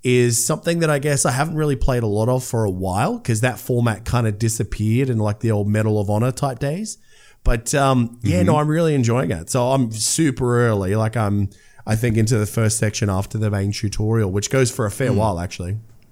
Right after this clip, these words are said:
Speaker 3: That,
Speaker 1: Um,
Speaker 3: um,
Speaker 2: Yeah,
Speaker 3: it did
Speaker 2: it
Speaker 3: win,
Speaker 2: does.
Speaker 3: uh, I don't remember which award, but it didn't
Speaker 1: Story
Speaker 3: win an
Speaker 1: of the
Speaker 3: award
Speaker 1: year.
Speaker 3: this year.
Speaker 1: It was, yeah, Gaming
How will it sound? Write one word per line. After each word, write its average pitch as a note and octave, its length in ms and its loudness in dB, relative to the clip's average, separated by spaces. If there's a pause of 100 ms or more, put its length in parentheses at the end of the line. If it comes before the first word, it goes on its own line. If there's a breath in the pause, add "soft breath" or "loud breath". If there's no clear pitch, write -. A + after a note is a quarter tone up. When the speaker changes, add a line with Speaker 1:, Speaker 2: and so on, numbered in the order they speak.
(720 loud breath)
Speaker 3:
That, C3 220 4
Speaker 1:
Um, B2+ 320 2
Speaker 3:
um, A2 60 -2
Speaker 2:
Yeah, G#2 200 2
Speaker 3:
it C3+ 80 2
did E3 180 2
Speaker 2:
it C3 40 0
Speaker 3:
win, C#3 420 2
Speaker 2:
does. - 80 -12
Speaker 3:
uh, A2+ 300 2
I G2 120 -4
don't C3 100 0
remember B2 220 -2
which A#2+ 280 -4
award, G#2+ 480 -2
but G#2 80 -2
it F#2+ 80 -4
didn't B2+ 200 -2
Speaker 1:
Story A#2+ 320 2
Speaker 3:
win B2+ 100 6
an B2 60 6
Speaker 1:
of A2+ 80 0
the A#2 60 2
Speaker 3:
award G#2+ 140 4
Speaker 1:
year. A2 140 2
Speaker 3:
this F#2+ 100 0
year. F2+ 220 -4
Speaker 1:
It A2+ 80 0
was, G#2+ 200 0
yeah, A2+ 160 0
Gaming A#2 240 2